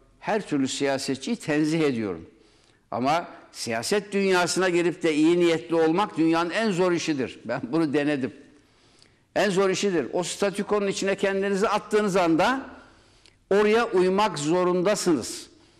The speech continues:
Uymazsanız tokat hazır, ceza hazır, soruşturma hazır, mahkeme hazır, uzaklaştırma hazır. Başınızı belaya sokmak istiyorsanız siyasete girin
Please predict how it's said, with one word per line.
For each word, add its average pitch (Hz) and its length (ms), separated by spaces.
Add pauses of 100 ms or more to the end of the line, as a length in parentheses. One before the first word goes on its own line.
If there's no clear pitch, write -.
(280)
Uymazsanız 220 880 (360)
tokat 175 360
hazır, 151 460 (520)
ceza 147 400
hazır, 147 440 (260)
soruşturma 160 720
hazır, 143 460
mahkeme 147 520
hazır, 139 500 (840)
uzaklaştırma 170 840
hazır. 160 480 (760)
Başınızı 170 480
belaya 165 340
sokmak 165 400
istiyorsanız 170 580
siyasete 165 540
girin 196 560